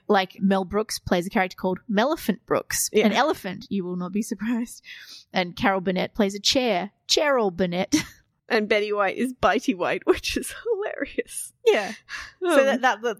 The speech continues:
Speaker 1: there's, like, uh, and Carl Reiner plays Carl Rhinoceros.
Speaker 2: That's so cute.
Speaker 1: Rhinoceros. Anyway, all that stuff, like, that little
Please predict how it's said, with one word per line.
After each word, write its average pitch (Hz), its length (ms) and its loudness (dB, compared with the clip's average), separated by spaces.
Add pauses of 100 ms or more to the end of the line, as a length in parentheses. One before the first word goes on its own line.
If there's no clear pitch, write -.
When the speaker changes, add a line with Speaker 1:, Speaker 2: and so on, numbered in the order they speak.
Speaker 1:
there's, 202 160 -2
like, 190 180 -2
uh, 208 220 4
and 202 180 -2
Carl 220 220 2
Reiner 180 320 -2
plays 185 200 0
Carl 190 320 0
Rhinoceros. 180 720 -2 (380)
Speaker 2:
That's - 180 -4
so 226 160 2
cute. - 460 -4
Speaker 1:
Rhinoceros. - 680 -2 (840)
Anyway, 196 480 0
all 247 180 2
that - 220 -2
stuff, - 280 -2
like, - 480 -6 (460)
that - 220 2
little 190 340 -2